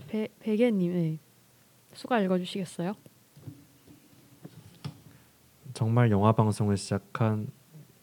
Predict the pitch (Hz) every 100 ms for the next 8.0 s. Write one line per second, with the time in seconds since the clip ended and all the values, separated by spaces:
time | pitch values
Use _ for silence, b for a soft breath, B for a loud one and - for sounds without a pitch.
0 | - 101 101 101 107 101 95 92 98 92
1 | 92 95 - _ _ _ _ _ _ b
2 | b _ - 107 127 127 104 92 90 90
3 | 87 - - 120 262 254 294 294 233 240
4 | 226 233 233 226 208 - 254 180 165 220
5 | 226 - - - - 101 98 90 - -
6 | 117 110 101 - 95 90 - 92 90 90
7 | - _ _ _ _ _ - 120 104 87